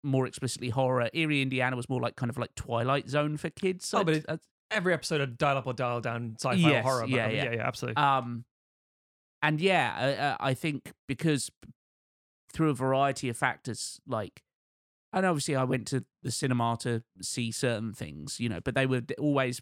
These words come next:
Speaker 1: very much the more child-friendly
Speaker 2: Mm.
Speaker 1: side of stuff. And I never really kind of pushed the boundaries in that way 'cause I'm a big coward. Um,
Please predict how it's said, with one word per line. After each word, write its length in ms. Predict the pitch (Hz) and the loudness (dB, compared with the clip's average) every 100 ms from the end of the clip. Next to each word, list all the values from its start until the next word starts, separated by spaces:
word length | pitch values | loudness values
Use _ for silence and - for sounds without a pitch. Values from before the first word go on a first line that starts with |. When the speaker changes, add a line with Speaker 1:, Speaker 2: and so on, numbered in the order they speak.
| - | -2
Speaker 1:
very 200 | 123 123 | 0 0
much 320 | 120 - - | -2 -6 -4
the 220 | 117 110 - | -4 -4 -6
more 400 | 120 117 117 117 | -4 0 0 -2
child-friendly 1000 | - - 110 110 - - 117 110 92 82 - _ _ 131 | -4 -2 0 -2 -8 -4 -4 -4 -8 -12 -16 _ _ -10
Speaker 2:
Mm. 160 | 120 110 | -6 -2
Speaker 1:
side 400 | 107 117 110 - | 0 2 0 -4
of 80 | |
stuff. 420 | - - 117 - - _ _ - | -8 -8 -10 -12 -18 _ _ -4
And 160 | 120 | 0
I 100 | 117 | 2
never 200 | 123 120 | 2 0
really 140 | 123 117 | 0 -2
kind 140 | 127 | -4
of 100 | 110 | -4
pushed 500 | - 127 - - - - _ _ - | -2 -2 -2 -6 -12 -18 _ _ -8
the 120 | 127 | -2
boundaries 600 | 113 120 120 117 87 - | 2 2 0 -4 -6 -8
in 80 | 110 | -6
that 160 | 107 - | -6 -6
way 180 | 90 - | -8 -8
'cause 160 | 240 | -2
I'm 140 | 233 208 | 0 2
a 60 | |
big 200 | 139 135 | 0 -4
coward. 480 | - 127 120 95 - _ _ - | -2 0 0 -2 -10 _ _ 0
Um, 480 | 135 127 127 123 | 2 4 2 -2